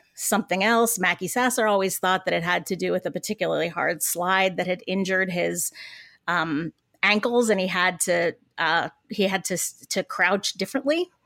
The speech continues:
Um, and he thought that might have thrown him off originally, but a lot of them, uh, they just don't know. And that's sort of where you,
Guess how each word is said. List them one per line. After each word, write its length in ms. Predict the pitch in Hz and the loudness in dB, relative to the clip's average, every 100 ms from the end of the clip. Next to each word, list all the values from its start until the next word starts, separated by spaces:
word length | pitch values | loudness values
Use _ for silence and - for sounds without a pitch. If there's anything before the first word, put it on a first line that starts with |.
| _ - | _ -2
Um, 440 | 202 190 190 185 - - - - - | 0 0 -2 -4 -8 -20 -20 -20 -4
and 120 | 202 208 | 0 2
he 60 | |
thought 280 | 202 190 190 | 2 2 4
that 180 | 202 190 | 2 2
might 200 | 202 196 | 2 2
have 100 | 196 | 2
thrown 340 | - 190 190 190 | -2 0 2 2
him 100 | 190 | 4
off 500 | 185 190 190 - - | 4 2 -2 -8 -4
originally, 840 | 185 190 185 208 214 208 202 202 202 - - _ | 0 0 2 2 4 4 4 2 -2 -14 -20 _
but 100 | - | -4
a 40 | 170 | 0
lot 200 | 175 254 | 4 6
of 80 | 277 | 6
them, 300 | 311 339 - _ _ _ - | 6 4 0 _ _ _ 2
uh, 240 | 190 190 | 2 2
they 180 | 175 190 | 2 2
just 280 | 190 208 180 | 4 0 0
don't 220 | 185 - | -2 -2
know. 340 | - 78 - 196 - | -4 -4 -4 -8 -2
And 160 | 196 196 | 2 2
that's 260 | 180 190 - | 2 0 -2
sort 440 | - - 196 208 | -2 -2 0 2
of 120 | 196 | 2
where 280 | 175 185 196 | 2 2 2
you, 260 | 196 190 | 4 2